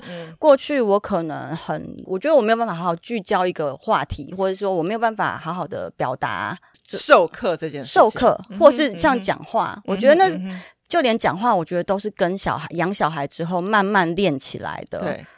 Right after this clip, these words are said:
Speaker 2: 所以现在有稍微比较顺一点，
Speaker 1: 嗯哼。
Speaker 2: 而且主-，主要是讨论的也是我很熟悉、很喜欢的话题。
Speaker 1: 对。
Speaker 2: 我觉得那也是学习动机。
Speaker 1: 对。
Speaker 2: 吼。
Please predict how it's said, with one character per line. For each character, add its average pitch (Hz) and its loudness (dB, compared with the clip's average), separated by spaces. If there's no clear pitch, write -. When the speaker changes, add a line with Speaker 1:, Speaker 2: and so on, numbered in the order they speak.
Speaker 2:
所 208 -2
以 196 2
现 277 0
在 269 8
有 262 6
稍 226 4
微 185 4
比 - -10
较 160 0
顺 170 -2
一 165 -4
点， - -14
Speaker 1:
嗯 170 -14
哼。 185 -14
Speaker 2:
而 190 -4
且 226 2
主-， 196 -2
主 - -6
要 190 2
是 247 -2
讨 - -8
论 196 -4
的 - -8
也 - -8
是 202 -4
我 165 -6
很 160 -6
熟 156 -4
悉、 220 -8
很 190 -2
喜 - -6
欢 190 -2
的 170 -6
话 175 -4
题。 - -18
Speaker 1:
对。 160 -6
Speaker 2:
我 151 -4
觉 208 4
得 269 6
那 294 4
也 220 0
是 214 -4
学 180 -2
习 185 -6
动 180 2
机。 175 -10
Speaker 1:
对。 208 -4
Speaker 2:
吼。 180 -10